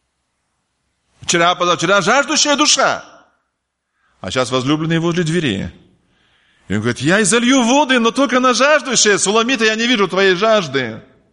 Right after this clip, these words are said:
А, собственно говоря, потоки твоих слов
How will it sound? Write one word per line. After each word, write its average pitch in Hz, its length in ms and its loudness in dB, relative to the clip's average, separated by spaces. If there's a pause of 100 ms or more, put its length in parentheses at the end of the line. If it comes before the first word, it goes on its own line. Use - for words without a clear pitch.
(920)
А, - 80 -10
собственно 196 340 -4
говоря, 165 560 -2 (640)
потоки 185 400 -4
твоих 160 300 0
слов - 420 -4